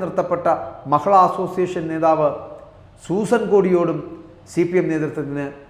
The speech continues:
ക്ഷമിക്കാമായിരുന്നില്ലേ? എന്തുകൊണ്ട് ചെയ്തില്ല? എന്നാൽ അത് എന്തുകൊണ്ട് സംഭവിച്ചില്ല? ഇനി ഈ കരുനാഗപ്പള്ളിയിലെ പ്രശ്നം തീർക്കുന്നു,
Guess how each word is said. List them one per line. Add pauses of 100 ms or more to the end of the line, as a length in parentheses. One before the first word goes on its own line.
(220)
ക്ഷമിക്കാമായിരുന്നില്ലേ? (720)
എന്തുകൊണ്ട്
ചെയ്തില്ല? (440)
എന്നാൽ
അത് (360)
എന്തുകൊണ്ട്
സംഭവിച്ചില്ല? (1200)
ഇനി (500)
ഈ (100)
കരുനാഗപ്പള്ളിയിലെ
പ്രശ്നം
തീർക്കുന്നു,